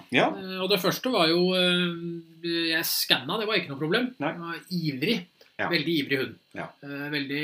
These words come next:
Speaker 2: eh, veldig mye greier, eh, som vi skal fork-, ordet skal vi forklare når vi kommer til, eh, når vi kommer til, eh, bemerkninger.
Speaker 1: Ja.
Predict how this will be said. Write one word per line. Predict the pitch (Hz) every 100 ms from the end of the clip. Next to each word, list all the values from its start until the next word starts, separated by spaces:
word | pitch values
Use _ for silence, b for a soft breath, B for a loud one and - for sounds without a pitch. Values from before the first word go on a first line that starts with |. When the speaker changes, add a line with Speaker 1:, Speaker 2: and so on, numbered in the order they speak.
| 151
Speaker 2:
eh, | 151 147 147 143 139 139
veldig | 139 131 143
mye | 131 127 135
greier, | 139 120 120 -
eh, | 139 139 139 139
som | 135 147
vi | 147
skal | 139 143
fork-, | 139 - - - -
ordet | 160 170 180
skal | 185 170
vi | 170
forklare | 180 160 151 180
når | 196
vi |
kommer | 202 202 202 233
til, | 233
eh, | 233 226 220 214 202 196 196 190
når | 180 170 180
vi | 185
kommer | 175 170 170
til, | 175 175 175
eh, | 175 170 170 175
bemerkninger. | 180 - - 160 185 180
Speaker 1:
Ja. | 107